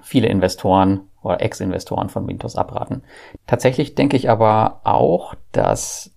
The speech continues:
extrem viel Negativpresse veranstaltet wird, um entweder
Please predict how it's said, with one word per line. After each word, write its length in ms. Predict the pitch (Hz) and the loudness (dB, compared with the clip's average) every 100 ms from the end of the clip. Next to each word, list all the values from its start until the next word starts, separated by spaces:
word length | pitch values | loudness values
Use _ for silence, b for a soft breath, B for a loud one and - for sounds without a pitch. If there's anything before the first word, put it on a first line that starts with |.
| - | -6
extrem 380 | 120 - - 165 | -6 0 0 2
viel 180 | 135 | 2
Negativpresse 840 | 117 110 143 135 - 117 - - - | 2 4 4 4 2 -2 -4 -6 -6
veranstaltet 580 | - 110 - 98 101 | -6 -4 -2 -4 -4
wird, 300 | 107 110 135 | -2 -2 -2
um 260 | - 107 98 | -2 -2 -2
entweder 720 | 107 104 98 98 90 92 95 | -4 -4 -2 0 2 2 -2